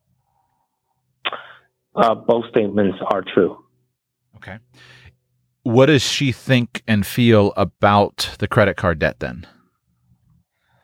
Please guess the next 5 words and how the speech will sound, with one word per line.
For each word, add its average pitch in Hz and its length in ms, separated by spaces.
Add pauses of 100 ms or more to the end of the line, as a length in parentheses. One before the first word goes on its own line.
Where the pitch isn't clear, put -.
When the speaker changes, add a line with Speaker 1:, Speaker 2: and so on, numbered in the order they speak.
(1200)
Speaker 1:
Um, 139 300
she 202 100
doesn't 160 360
like 120 240
it. 170 200